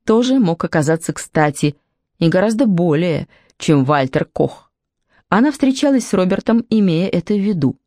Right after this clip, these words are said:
но точно так же, как с Кохом, не доводила отношения до ненужной близости. Правда, в отличие от Коха, мистер Дерби и поползновений к близости не делал. Такая загадочная его сдержанность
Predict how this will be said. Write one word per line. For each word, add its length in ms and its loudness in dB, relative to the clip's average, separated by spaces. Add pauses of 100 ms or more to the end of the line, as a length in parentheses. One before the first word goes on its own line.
(180)
но 140 0
точно 340 -2
так 300 -2
же, 100 -4
как 240 -4
с 120 -18
Кохом, 560 -2 (320)
не 240 4
доводила 540 0
отношения 640 0 (200)
до 140 2
ненужной 440 2
близости. 580 -4 (600)
Правда, 280 2
в 20 -2
отличие 400 0
от 100 -8
Коха, 460 -2 (320)
мистер 460 0
Дерби 480 -2 (200)
и 80 -2
поползновений 840 0
к 40 -10
близости 480 -2
не 160 2
делал. 440 -2 (480)
Такая 300 0
загадочная 760 0
его 140 0
сдержанность 760 -2